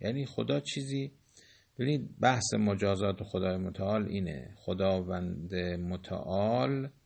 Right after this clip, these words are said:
هیچ کس را به بیش از گناهش مجازات نمی کند،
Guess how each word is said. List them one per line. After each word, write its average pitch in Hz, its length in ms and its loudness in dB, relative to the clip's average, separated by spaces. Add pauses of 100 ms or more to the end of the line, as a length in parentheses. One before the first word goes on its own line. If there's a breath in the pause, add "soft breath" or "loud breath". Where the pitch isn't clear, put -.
(760 soft breath)
هیچ 117 400 0
کس 123 220 6 (160)
را 87 260 0
به 92 180 -2
بیش 135 440 0
از 135 340 4
گناهش 147 680 4
مجازات 98 640 2
نمی 90 240 2
کند، - 460 -12